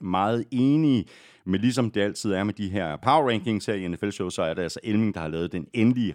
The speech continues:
rækkefølge på holdene. Så hvis du er utilfreds med noget, så kan du skrive direkte til Elming på X, på snabel A N F Elming. Du behøver ikke skrive til mig. Power ranking går i gang nu. Vi begynder selvfølgelig i bagfra eller nedefra, og her på plads, øh, toogtredive, der har vi status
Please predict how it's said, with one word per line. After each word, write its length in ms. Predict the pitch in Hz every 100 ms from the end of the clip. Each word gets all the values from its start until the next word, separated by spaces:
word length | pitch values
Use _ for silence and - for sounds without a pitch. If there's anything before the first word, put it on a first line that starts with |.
| -
rækkefølge 500 | 76 85 92 90 76
på 160 | - -
holdene. 340 | 90 92 71 71 - -
Så 120 | -
hvis 160 | 123 131
du 120 | 156
er 240 | 135 131 -
utilfreds 520 | 214 180 143 151 - -
med 160 | 151
noget, 400 | 160 139 151 165 - -
så 120 | 139
kan 80 | 127
du 60 |
skrive 360 | - 147 160 175 -
direkte 400 | 214 180 160 185
til 180 | - 190 170
Elming 240 | 180 214 214 -
på 120 | 226 160 180
X, 220 | - - - 147
på 120 | 220
snabel 480 | - 175 151 - 117 - 165 135 151 120 -
A 100 | 120
N 140 | 127 113
F 60 |
Elming. 340 | 104 82 82 78
Du 60 |
behøver 160 | 127 127
ikke 60 |
skrive 160 | - 104
til 60 | 80
mig. 100 | - - - - - - - -
Power 240 | 185 208
ranking 320 | 190 180 180
går 140 | 170 165
i 40 |
gang 240 | 160 190 175
nu. 220 | 175 175 131
Vi 160 | 151
begynder 280 | 151 175 175
selvfølgelig 420 | 123 165 165 123
i 40 | 113
bagfra 460 | 165 170 143 160
eller 140 | 107 110
nedefra, 500 | 135 170 160 151 92
og 80 |
her 120 | 120 131
på 100 | 123
plads, 300 | 127 110 113
øh, 100 | 95
toogtredive, 560 | 175 135 135 123 139
der 80 | 135
har 180 | 117 117
vi 240 | 95 92
status 380 | 80 117 95 98